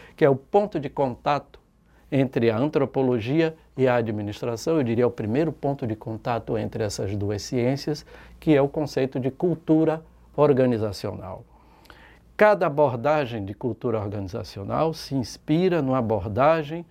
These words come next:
da teoria da cultura. Então, observem, há também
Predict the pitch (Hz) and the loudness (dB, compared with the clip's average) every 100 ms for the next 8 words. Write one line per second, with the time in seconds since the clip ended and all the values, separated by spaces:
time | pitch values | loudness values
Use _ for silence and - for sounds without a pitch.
0 | _ - 131 160 160 147 131 131 120 113 | _ -4 0 2 2 0 2 2 0 -4
1 | 110 - 104 101 - _ _ - 127 - | -6 -6 -12 -12 -20 _ _ -10 -8 -2
2 | 147 156 - _ _ _ _ - - - | 0 0 -6 _ _ _ _ -20 -20 -20
3 | - - - - 143 139 139 110 95 98 | -20 -20 -12 0 0 2 0 0 -4 -14
4 | - - - - 151 156 - 185 147 117 | -20 -20 -8 2 2 2 -2 -2 0 0
5 | 131 143 | -2 -4